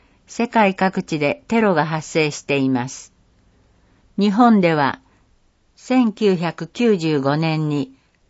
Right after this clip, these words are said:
地下鉄サリン事件が発生しているほか、アイエスアイエル、いわゆるイスラム国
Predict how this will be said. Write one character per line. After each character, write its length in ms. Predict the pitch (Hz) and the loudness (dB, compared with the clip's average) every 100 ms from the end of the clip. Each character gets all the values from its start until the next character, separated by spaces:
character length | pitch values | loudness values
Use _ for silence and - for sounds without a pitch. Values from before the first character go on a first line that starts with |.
| _ _ _ - | _ _ _ -8
地 140 | 196 | -4
下 160 | 240 233 | -4 -2
鉄 300 | 220 - 202 | -4 -6 -6
サ 180 | 202 202 | -2 0
リ 160 | 226 | 2
ン 80 | 220 | 2
事 140 | 208 | 0
件 280 | 196 156 139 | -2 -2 0
が 160 | 139 131 | -2 -4
発 280 | 156 151 - | -6 -8 -4
生 280 | 170 160 | -2 -2
し 140 | 156 - | -4 -8
て 220 | 156 151 | -6 -4
い 100 | 143 | -2
る 140 | 143 | -2
ほ 140 | 135 131 | -4 -10
か、 320 | - 117 - _ _ _ _ _ _ _ | -8 -10 -10 _ _ _ _ _ _ _
ア 160 | 165 190 | -2 0
イ 180 | 214 202 | 2 2
エ 120 | 190 | 0
ス 200 | - 160 | -2 -2
ア 140 | 165 | 0
イ 140 | 165 170 | 0 0
エ 100 | 147 | -2
ル、 200 | - - _ _ _ _ _ - | -4 -10 _ _ _ _ _ -8
い 140 | 175 | -4
わ 140 | 180 180 | -2 -2
ゆ 160 | 165 | -4
る 140 | 156 - | -4 -4
イ 80 | 170 | -6
ス 220 | - 220 | -2 -2
ラ 160 | 202 190 | 0 0
ム 120 | 190 | -2
国 440 | - 131 - - | -4 -8 -10 -14